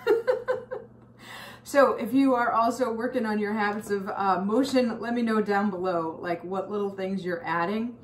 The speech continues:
Normally I just try to get a walk in, but it's so cold lately. I really, I don't think I've left my house in, like, three days, um, except to go grab takeout dinner. Um,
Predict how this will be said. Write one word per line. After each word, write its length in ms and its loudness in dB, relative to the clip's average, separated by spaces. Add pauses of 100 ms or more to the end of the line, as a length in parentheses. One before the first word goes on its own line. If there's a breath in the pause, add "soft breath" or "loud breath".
(400 loud breath)
Normally 300 0
I 80 0
just 200 -4
try 120 -2
to 80 -2
get 360 0
a 140 0
walk 420 0
in, 220 -2
but 140 -6
it's 120 -12
so 300 -8
cold 460 -4
lately. 360 -2
I 140 -4
really, 500 -4 (200)
I 80 -12
don't 200 -8
think 160 -8
I've 160 -6
left 240 -6
my 160 -6
house 340 -8
in, 120 -10
like, 180 -12 (300)
three 240 -10
days, 400 -14 (680 loud breath)
um, 380 2
except 280 -6
to 60 -4
go 120 -2
grab 280 -4
takeout 420 -10
dinner. 340 -14 (220)
Um, 460 -2